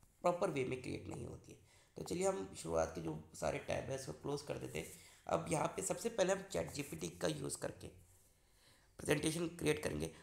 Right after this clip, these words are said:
but उससे पहले मैं आपको एआई tool बता देता हूँ जिसके through presentation create होती है दूसरे। ये आपको नज़र आ रहे हैं कई सारे एआई tool है। इसमें आपको premium version या फिर login करना पड़ता है।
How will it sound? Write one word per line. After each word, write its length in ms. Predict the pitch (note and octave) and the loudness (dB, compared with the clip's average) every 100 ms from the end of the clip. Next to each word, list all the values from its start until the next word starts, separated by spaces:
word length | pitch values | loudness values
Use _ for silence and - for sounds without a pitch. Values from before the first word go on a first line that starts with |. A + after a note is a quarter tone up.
| - - | 0 2
but 140 | - - | 2 2
उससे 220 | D#3 F#3 | 2 4
पहले 280 | F3 E3 D#3+ | 6 6 6
मैं 160 | E3 E3 | 6 6
आपको 340 | D#3+ - F3 F3+ F#3+ - - - - - - | 6 6 6 6 4 -2 -16 -20 -20 -10 0
एआई 260 | - D#3 | 6 6
tool 220 | D3+ F3+ D#3+ | 6 2 2
बता 220 | D#3+ C#3 | 4 2
देता 180 | - C#3+ | 4 2
हूँ 180 | D#3+ D#3 | 2 0
जिसके 260 | - - | -2 -2
through 260 | - D#3 D#3 D#3 - | 0 2 0 -2 -4
presentation 500 | C#3 C#3 D3 D3+ C#3+ | -2 -2 0 -2 -2
create 280 | C#3+ C#3 | -2 0
होती 180 | C#3 C#3 | 0 -2
है 60 | B2+ | -2
दूसरे। 380 | B2 - D3+ - - - - - - | -4 -2 -2 -4 -16 -20 -20 -18 0
ये 200 | E3 G3+ | 6 6
आपको 360 | E3 D#3+ D#3+ F3 | 8 6 4 2
नज़र 280 | D3 D3 | 4 4
आ 60 | C3 | 2
रहे 100 | D3 | 0
हैं 80 | - | 0
कई 100 | C3 | 0
सारे 240 | C#3 C3+ E3 - - - _ _ _ _ _ - - | 2 4 2 -2 -20 -20 _ _ _ _ _ -8 -2
एआई 220 | C#3 B2+ | 0 0
tool 240 | - C#3+ | -2 0
है। 160 | C#3 - - - - - - - _ - _ _ - | 0 -2 -14 -20 -20 -20 -20 -20 _ -20 _ _ -2
इसमें 480 | - G3+ A3+ A#3+ - | -2 4 4 4 2
आपको 280 | E3 - G3+ | 0 2 -2
premium 420 | - D3+ E3+ E3 | 2 4 6 6
version 360 | D#3 D3 E3+ - - | 6 4 2 0 -2
या 140 | - | -2
फिर 140 | D3 C3+ | 2 4
login 320 | C#3+ D#3+ E3 | 4 4 0
करना 220 | D#3 D#3 | 2 2
पड़ता 320 | D#3 D3+ D#3 | 2 0 0
है। 200 | C#3 D#3 | 0 -2